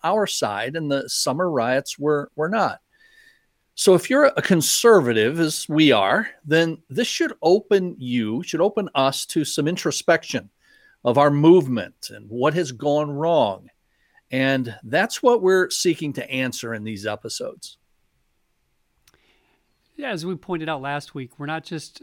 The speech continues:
Speaker 2: uh, politically conservative. We and our viewers are primarily Christian conservatives. And because
Speaker 1: Hmm.
Speaker 2: of that,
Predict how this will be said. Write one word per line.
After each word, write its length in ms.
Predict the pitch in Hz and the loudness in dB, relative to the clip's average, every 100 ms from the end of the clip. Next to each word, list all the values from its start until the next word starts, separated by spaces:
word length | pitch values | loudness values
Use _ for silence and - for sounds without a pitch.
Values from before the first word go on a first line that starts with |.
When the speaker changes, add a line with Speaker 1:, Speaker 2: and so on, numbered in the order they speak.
| 269 208 | -20 -14
Speaker 2:
uh, 320 | 120 117 110 _ | -12 -12 -16 _
politically 640 | 147 139 139 - 139 123 | -14 -12 -12 -12 -12 -12
conservative. 960 | - 135 123 - 143 123 113 117 113 _ 165 | -14 -14 -14 -8 -8 -6 -10 -14 -16 _ -18
We 540 | 123 156 175 190 262 | -10 -8 -8 -10 -12
and 180 | 214 147 | -12 -10
our 200 | 135 131 | -10 -12
viewers 680 | 131 151 165 131 123 123 - - | -8 -8 -6 -8 -10 -14 -20 -18
are 300 | 139 123 123 | -14 -12 -12
primarily 680 | _ - 127 127 123 123 117 | _ -12 -10 -8 -10 -12 -14
Christian 640 | - 190 - 170 160 147 _ | -12 -12 -12 -16 -16 -18 _
conservatives. 840 | - 127 - 113 117 160 180 156 - _ _ _ _ - | -16 -16 -14 -16 -16 -20 -20 -20 -20 _ _ _ _ -12
And 220 | 139 131 | -10 -10
because 300 | 135 208 247 | -8 -8 -8
Speaker 1:
Hmm. 60 | 147 | -8
Speaker 2:
of 60 | |
that, 360 | 123 117 147 | -8 -10 -12